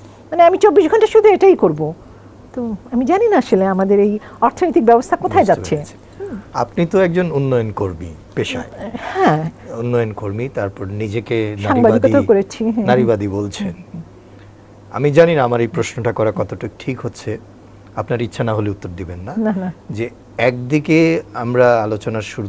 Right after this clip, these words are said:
Speaker 2: থেকেই একটা বিকলনের ছবি
Speaker 1: হুম।
Speaker 2: দেখতে পাচ্ছিলাম, একটা
Speaker 1: হুম।
Speaker 2: হতাশার
Speaker 1: হুম।
Speaker 2: ছবি, যে সামগ্রিকভাবে আমাদের, আহ,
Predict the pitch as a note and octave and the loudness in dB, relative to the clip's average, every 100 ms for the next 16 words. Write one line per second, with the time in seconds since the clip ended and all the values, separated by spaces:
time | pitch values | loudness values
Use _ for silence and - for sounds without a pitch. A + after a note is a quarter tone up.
0 | - A2+ G2+ A#2+ B2+ - - A#2 - - | -8 -12 -6 -4 -4 -10 -6 -6 -6 -10
1 | - C3 B2 B2 A#2 A2 A#2 B2 A#2 A2 | -2 0 0 -2 -6 -6 -2 0 0 -2
2 | G#2+ G2+ - G#2 G2+ F#2+ F#2 - - - | -4 -8 -8 -6 -4 -6 -8 -16 -16 -14
3 | - D3 D#3 B2 G2+ - G2+ F2 F#2 F#2 | -2 -2 -2 -6 -6 -4 -6 -6 -8 -8
4 | - F2 - F#2+ F2 - F#2+ A2 B2+ A2+ | -6 -6 -8 -8 -8 -8 -8 -8 -6 -8
5 | G2 G#2 G2+ G2 G2 F2+ F#2+ F#2 F2 - | -8 -8 -8 -8 -10 -8 -10 -8 -12 -14
6 | - - - - - - A#2 G#2 G2 G2 | -20 -20 -20 -20 -16 -6 -4 -4 -6 -8
7 | - F#2+ F2+ E2+ | -12 -10 -8 -10